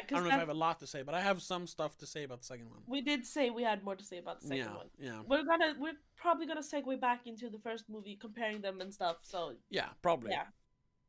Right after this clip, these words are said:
Speaker 2: Help me out here, 'cause I did not understand why they would add time travel in the second movie, but then in the first movie say, like, "Well, I can't work at that kind of magic." Yeah, you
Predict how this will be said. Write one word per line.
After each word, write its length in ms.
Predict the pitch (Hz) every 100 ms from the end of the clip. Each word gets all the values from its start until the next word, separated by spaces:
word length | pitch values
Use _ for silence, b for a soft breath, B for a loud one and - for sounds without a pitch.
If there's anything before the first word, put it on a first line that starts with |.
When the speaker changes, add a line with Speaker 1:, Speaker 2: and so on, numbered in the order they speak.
| _ -
Speaker 2:
Help 380 | - 294 311 -
me 100 | 269
out 180 | 240 233
here, 180 | 190 170
'cause 180 | 214 -
I 160 | 277 302
did 160 | 285
not 280 | 240 269 247
understand 480 | 247 226 240 214 208
why 120 | 208
they 140 | 202 202
would 200 | 196 -
add 260 | 208 214 208
time 280 | 233 247 269
travel 320 | 277 233 220
in 80 | 208
the 60 |
second 320 | 214 220 214
movie, 380 | 214 185 175 175 B B - -
but 140 | 254
then 220 | 269 269
in 100 | 277
the 60 | 247
first 280 | 269 277 247
movie 160 | 233
say, 160 | 226 226
like, 180 | 220 226
"Well, 140 | 247
I 100 | 233
can't 320 | 247 269 269
work 220 | 254 247
at 180 | 247 226
that 220 | 247 254 269
kind 180 | 285
of 80 | 233
magic." 380 | 214 190 185 220
Yeah, 80 | -
you 180 | 440 605